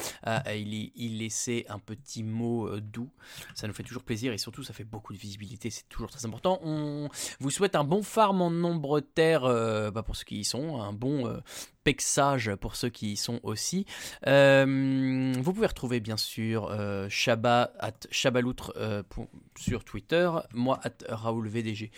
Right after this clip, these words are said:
sur Twitter, et le podcast c'est at les sables d'Uldum. Je suis en train de regarder, il y a toujours, euh, trois avis, euh, trois qui ont mis cinq étoiles, euh, sur, euh,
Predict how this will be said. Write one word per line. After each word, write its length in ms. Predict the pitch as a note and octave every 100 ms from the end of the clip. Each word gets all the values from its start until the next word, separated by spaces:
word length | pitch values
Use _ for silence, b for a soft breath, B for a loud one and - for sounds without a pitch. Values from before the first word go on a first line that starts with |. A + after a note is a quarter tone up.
| B B B
sur 280 | - - F3+
Twitter, 340 | - A#2+ E3+ F#3+
et 40 | G2
le 80 |
podcast 360 | - - C3+ B2+
c'est 240 | - - B2
at 120 | A#2+ A#2 - -
les 180 | A2 A2
sables 480 | A2+ - C#3+ A#2+ G#2+
d'Uldum. 640 | G#2+ D3 F3+ C#3+ F3 G3 F#3+ B B -
Je 160 | -
suis 140 | A#2+ D3+
en 40 |
train 140 | -
de 40 | A2+
regarder, 420 | A#2+ A2 G#2 C3 -
il 100 | A2
y 100 | G#2+
a 40 |
toujours, 400 | G#2 A2 A#2+ C#3 -
euh, 140 | G2+ -
trois 380 | C#3+ G3 F3+ C3+
avis, 440 | A#2 B2+ D3 D#3+
euh, 80 | A2+
trois 300 | - - D3+
qui 160 | D3+ A#2
ont 60 | A2
mis 140 | A#2+
cinq 440 | - D3 C3+ - -
étoiles, 500 | G#2 - A2 A2 A2+ -
euh, 140 | G2
sur, 340 | F#2+ - G#2+ F2+
euh, 460 | G2 F2+ - -